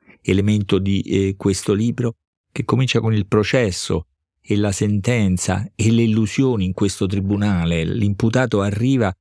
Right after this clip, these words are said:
i giudici appaiono soddisfatti, ma è solo perché sono convinti di aver finito il loro compito. Solo i giurati sembrano pallidi e abbattuti, ma chissà,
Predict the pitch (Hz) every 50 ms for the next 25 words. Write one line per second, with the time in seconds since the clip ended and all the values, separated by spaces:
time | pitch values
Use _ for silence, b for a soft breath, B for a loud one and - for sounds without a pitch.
0 | _ _ _ _ - 113 107 104 131 135 127 117 - 110 - - 117 117 117 110
1 | 107 107 - 110 104 110 107 - - - 117 101 90 - - 92 87 90 87 -
2 | - 113 101 95 90 90 82 - - 98 87 - _ _ _ _ _ _ _ _
3 | - - - 101 95 95 95 92 92 90 90 92 92 90 - 92 98 98 107 107
4 | 101 90 - 90 92 92 92 101 92 - - - 101 101 104 98 98 92 92 92
5 | 90 90 90 85 107 104 98 90 85 - 90 95 95 - - 160 147 139 135 113
6 | 107 123 127 123 123 104 90 85 78 - 92 87 - - 98 95 95 90 90 90
7 | 92 90 87 B B B B _ - 110 104 104 101 101 98 104 95 92 98 98
8 | 92 - 107 92 78 104 107 104 95 - - 120 113 - - 110 90 80